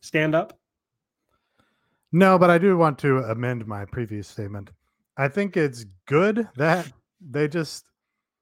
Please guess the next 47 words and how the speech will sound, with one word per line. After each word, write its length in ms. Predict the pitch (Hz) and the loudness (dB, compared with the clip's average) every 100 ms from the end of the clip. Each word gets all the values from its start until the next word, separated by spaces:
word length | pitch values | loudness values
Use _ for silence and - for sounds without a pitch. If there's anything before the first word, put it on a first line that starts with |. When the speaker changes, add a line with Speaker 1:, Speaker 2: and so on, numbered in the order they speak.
| _ _ _ | _ _ _
Speaker 2:
like, 360 | 143 131 123 _ _ _ _ | 0 0 -2 _ _ _ _
Nyla, 580 | 135 147 156 156 143 131 - 139 135 139 - _ - | -2 0 0 0 -2 -6 -14 -20 -20 -20 -20 _ -12
they 180 | 143 147 | -4 -2
didn't, 340 | 170 156 123 - | 0 -2 -10 -10
you 120 | 131 | -6
know, 140 | 123 | -4
bring 300 | 110 127 139 | -4 -6 -4
out, 300 | 123 131 135 _ | 0 0 -2 _
uh, 440 | 135 120 117 113 113 | -8 -6 -6 -6 -8
or 80 | 113 | -8
they 80 | 120 | -2
didn't 220 | 139 117 | -2 -2
bring 220 | 123 127 | -4 -2
up 200 | 127 127 - | -4 -4 -10
Riho 520 | 117 135 131 131 123 120 | -6 0 0 2 0 -2
as 160 | 120 | -4
a 60 | 120 | 0
possible, 580 | 131 127 123 123 127 - _ _ _ _ | 0 0 -2 -2 -2 -8 _ _ _ _
you 80 | 120 | -4
know, 140 | 123 | -2
contender 560 | 113 127 135 139 147 131 | -2 0 0 2 2 2
or 40 | |
say, 300 | 120 131 135 | 0 0 2
you 60 | 127 | 2
know, 80 | 127 | 0
there's 160 | 120 | -2
gonna 120 | 131 127 | -2 -2
be 120 | 131 | 0
another 220 | 131 123 | 0 -2
rematch 360 | 127 135 135 135 | -4 -4 -6 -6
there 180 | 135 | -4
or 60 | 135 | -4
whatever, 420 | 139 139 156 160 _ _ _ _ _ 127 | -4 -4 -6 -8 _ _ _ _ _ -2
uh, 220 | 120 113 | 0 0
because 420 | 120 135 117 - | 0 0 0 -2
the, 160 | 131 120 | -6 -6
the 180 | 110 113 | -6 -4
rematch 340 | 123 117 113 | -2 -2 -4
clause 240 | - 107 101 | -4 -4 -4
is 80 | |
stupid, 280 | - 214 185 | -2 0 0
of 80 | 175 | 2
course, 200 | 190 170 | 2 4
but 120 | 180 | 4
also 260 | 196 180 175 | 4 6 4
just, 180 | 147 156 | 4 2
like, 280 | 127 - | 2 0